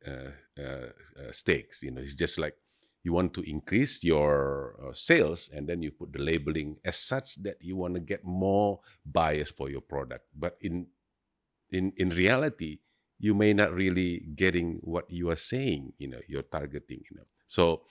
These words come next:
this, uh, no palm, uh, no palm oil, uh, labeling is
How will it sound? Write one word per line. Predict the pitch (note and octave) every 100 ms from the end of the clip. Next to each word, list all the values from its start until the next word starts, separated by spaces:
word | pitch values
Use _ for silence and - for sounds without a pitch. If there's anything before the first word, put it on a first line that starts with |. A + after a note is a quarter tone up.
| - - _ _ -
this, | B2+ C3 - - B2+
uh, | G#2+ G2 F2+ E2+ E2+
no | A#2
palm, | A#2+ A2 A2 B2 C3+ A2+
uh, | E2+ E2
no | E2 F#2
palm | - F#2 E2+
oil, | F2 F2 E2
uh, | D#2+ D2+
labeling | D2 F2 E2 E2+ D2+ D#2
is | - D#2 D2+ - - -